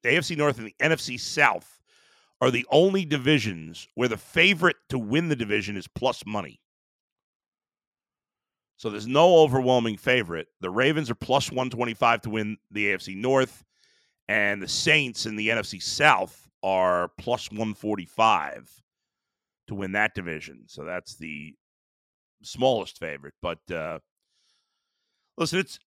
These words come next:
everything's very much up for grabs in the A F C North. Uh, let me start with the Bengals, who seem to, if you didn't watch the game, get back on track yesterday as they scored a lot of points offensively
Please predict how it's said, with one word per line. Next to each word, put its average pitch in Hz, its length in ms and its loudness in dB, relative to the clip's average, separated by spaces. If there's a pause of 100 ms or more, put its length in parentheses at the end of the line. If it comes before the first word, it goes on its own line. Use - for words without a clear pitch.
(180)
everything's 170 400 2
very 143 300 8
much 123 240 0
up 120 160 2
for 110 80 -4
grabs 107 400 2
in 107 60 -6
the 107 140 -2
A 107 140 2
F 101 80 -4
C 107 140 -8
North. 104 420 -4 (1300)
Uh, 123 260 2
let 131 260 0
me 208 100 0
start 165 360 6
with 123 120 -6
the 131 80 -2
Bengals, 117 680 2 (140)
who 117 480 -4 (100)
seem 175 520 2
to, 110 440 0
if 113 120 -4
you 120 80 -6
didn't 151 280 0
watch 123 320 2
the 107 120 -4
game, 101 340 -4
get 117 240 -2
back 117 280 4
on 101 140 -4
track 120 380 -2
yesterday 95 640 -6 (800)
as 107 100 -10
they 107 80 -6
scored 117 280 -2
a - 20 -2
lot 123 260 4
of 156 60 -2
points 156 340 0
offensively 117 880 0